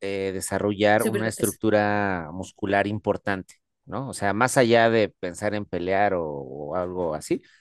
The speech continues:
Speaker 1: era el, el objetivo, que de hecho hay que decirlo, iba muy dirigido a lo estético, eso era algo que te
Speaker 2: Ujú.
Speaker 1: importaba mucho. Ya con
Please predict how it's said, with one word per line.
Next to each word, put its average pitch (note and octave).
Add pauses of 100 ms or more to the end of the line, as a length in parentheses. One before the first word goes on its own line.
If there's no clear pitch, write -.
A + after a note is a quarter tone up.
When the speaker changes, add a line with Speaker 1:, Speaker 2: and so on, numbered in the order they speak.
(540)
Speaker 1:
era F#2+
el, E2
el F#2+
objetivo, A#2
que G#2+
de G2
hecho -
hay C#3
que C3+
decirlo, C3 (280)
iba A#2
muy A#2+
dirigido A2+
a G#2+
lo G2+
estético, G#2
eso F#2+
era F#2
algo G2
que A3+
te F2
Speaker 2:
Ujú. -
Speaker 1:
importaba F#2
mucho. A#2+ (360)
Ya G#2+
con C3+